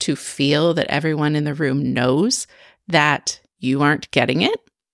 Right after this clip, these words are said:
It's not good to feel like other kids in the room think of you or even tell you you are a bad kid, right? Quote, "bad kid." None of those feel good.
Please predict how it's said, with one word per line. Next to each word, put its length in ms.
It's 280
not 520
good 260
to 80
feel 320
like 400
other 220
kids 280
in 80
the 120
room 320
think 220
of 160
you 220
or 240
even 340
tell 300
you 380
you 200
are 120
a 60
bad 400
kid, 280
right? 260
Quote, 460
"bad 340
kid." 280
None 260
of 160
those 340
feel 260
good. 320